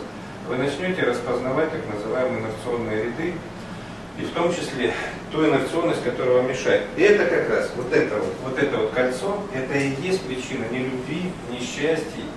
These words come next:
или несчастливого состояния, потому что оно в основном сдерживает. Оно вас заставляет реагировать на пространство таким образом. Потому что, когда вы разберёте всё, вы поймёте: «Так, это мне мешает, это я переосознал, это я переосмыслил,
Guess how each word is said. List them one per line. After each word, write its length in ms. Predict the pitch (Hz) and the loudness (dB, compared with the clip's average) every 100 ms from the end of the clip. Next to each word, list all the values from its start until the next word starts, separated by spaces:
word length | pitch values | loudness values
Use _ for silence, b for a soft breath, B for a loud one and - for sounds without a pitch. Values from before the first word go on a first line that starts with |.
| - - - - | -10 -10 -8 -6
или 160 | 170 160 | -4 -2
несчастливого 560 | 131 127 - 139 131 110 | -2 -2 -6 -4 -2 -2
состояния, 460 | - - 120 110 95 | -4 -2 -2 0 -2
потому 340 | - 113 117 | -4 -4 -4
что 200 | - - | -4 0
оно 220 | 120 - | 2 4
в 40 | - | 2
основном 320 | - 104 101 - | 0 -4 -6 -2
сдерживает. 440 | 107 - - - B B B B | -2 -2 -6 -6 B B B B
Оно 200 | - - | -2 2
вас 160 | - 127 | 4 4
заставляет 640 | 123 - 123 156 202 165 | 4 4 2 4 6 6
реагировать 640 | - 127 131 131 143 113 117 | 4 4 4 4 4 4 2
на 60 | |
пространство 640 | 117 123 127 - 196 196 - 123 | 0 2 2 2 0 0 -2 -4
таким 280 | 120 135 | -4 -2
образом. 360 | - - - - B B B B | 0 0 -2 -4 B B B B
Потому 180 | - 165 | -2 0
что, 200 | - 143 - - - | 2 0 0 -8 -2
когда 240 | 143 165 | 2 6
вы 140 | - 160 | 6 6
разберёте 480 | 165 226 269 - | 2 0 2 0
всё, 220 | - 139 143 | 0 4 4
вы 60 | |
поймёте: 460 | - 160 156 - - | 4 2 2 0 0
«Так, 220 | - - - | 2 2 2
это 160 | - | 0
мне 180 | - 135 | 0 0
мешает, 460 | - - 196 185 120 | 0 0 2 2 2
это 180 | 123 | -2
я 100 | 120 113 | 0 0
переосознал, 720 | 120 120 - 139 180 - - | 2 2 2 0 0 0 4
это 220 | 110 107 | 2 2
я 100 | 107 | 0
переосмыслил, 720 | 101 113 117 - 185 196 - | 0 0 0 0 0 0 0